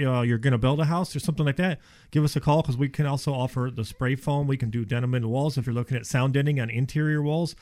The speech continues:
All kinds of different things can be done. So just depending on what you're doing on the project. But ninety-five percent of our business is, is retrofits, uh, blown-in insulation, and then usually, uh, attic ventilation, the solar attic fans, uh,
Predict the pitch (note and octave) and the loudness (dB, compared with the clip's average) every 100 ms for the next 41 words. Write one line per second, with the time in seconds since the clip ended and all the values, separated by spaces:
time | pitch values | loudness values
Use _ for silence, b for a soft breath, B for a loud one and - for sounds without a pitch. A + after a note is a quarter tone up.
0 | b b F#3 A3 E3+ D#3+ E3+ D3+ C#3+ C#3 | b b 2 4 4 4 4 2 0 0
1 | - B2 A#2+ D3+ D#3+ B2 b b b b | 0 0 0 2 2 0 b b b b
2 | - B2+ B2 - E3 D#3 F3 E3+ D3 D3+ | 0 0 2 -2 0 2 4 4 2 0
3 | D3+ B2+ D3 C3+ B2 E3 D3 C3 F3+ E3+ | 0 0 0 -2 -2 0 0 0 -2 -4
4 | E3 F3 A3+ G#3+ F#3+ E3+ D3 F3 D#3 C#3+ | 0 2 4 4 2 2 2 2 2 2
5 | C3 D3+ C#3 E3 C3+ D#3 D3 A#2+ D3 E3 | 2 0 0 0 0 2 0 2 0 2
6 | D#3+ D3+ E3 E3 - - b b b A#2 | 0 0 0 -2 -4 -14 b b b -4
7 | A2 C#3 D3+ D3+ D3 - C#3+ D3 C#3 D3+ | 0 2 4 4 2 0 0 0 0 -2
8 | C#3+ B2+ B2+ B2 C3+ C#3+ D3 A#2+ A2+ C3 | 0 0 0 2 4 2 0 -2 -2 -2
9 | C#3+ A2 C#3+ B2+ B2 B2+ B2 A2 - D3 | -2 0 0 2 0 0 -2 -2 -2 0
10 | C#3+ B2+ C3 - C3+ B2+ A#2+ - b b | 0 -2 -4 -6 -4 -2 -2 -6 b b
11 | b _ A#2+ | b _ -4